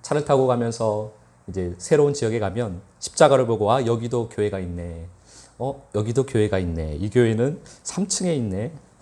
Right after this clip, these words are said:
이 교회는 크네." 그런 등등의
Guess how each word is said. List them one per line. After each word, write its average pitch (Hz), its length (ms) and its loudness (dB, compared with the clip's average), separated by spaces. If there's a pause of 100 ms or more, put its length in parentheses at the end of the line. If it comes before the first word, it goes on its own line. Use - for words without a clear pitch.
(360)
이 104 120 0
교회는 113 500 2 (360)
크네." 104 580 -4 (1040)
그런 175 280 8
등등의 127 680 0